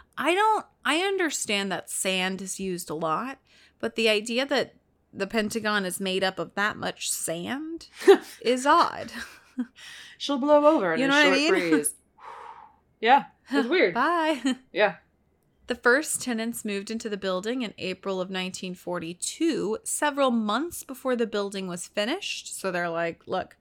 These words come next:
Speaker 1: we've got three offices done.
Speaker 2: Uh-huh.
Speaker 1: Three people can <laughs> work here."
Speaker 2: Chairman of the Joint Chiefs, come on down.
Speaker 1: Come
Speaker 2: You're
Speaker 1: on
Speaker 2: the next
Speaker 1: down.
Speaker 2: contestant at the Pentagon.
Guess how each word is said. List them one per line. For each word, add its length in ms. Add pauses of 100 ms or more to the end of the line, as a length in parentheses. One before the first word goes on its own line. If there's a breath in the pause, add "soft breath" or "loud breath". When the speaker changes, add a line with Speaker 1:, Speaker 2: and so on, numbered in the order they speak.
(320 soft breath)
Speaker 1:
we've 120
got 220
three 240
offices 540
done. 540 (260)
Speaker 2:
Uh-huh. 280 (280)
Speaker 1:
Three 320
people 360
can 200
<laughs> 40
work 300
here." 400 (720)
Speaker 2:
Chairman 400
of 160
the 60
Joint 260
Chiefs, 420
come 260
on 200
down. 400 (440)
Speaker 1:
Come 140
Speaker 2:
You're 100
Speaker 1:
on 40
Speaker 2:
the 60
next 200
Speaker 1:
down. 80
Speaker 2:
contestant 500
at 120
the 60
Pentagon. 560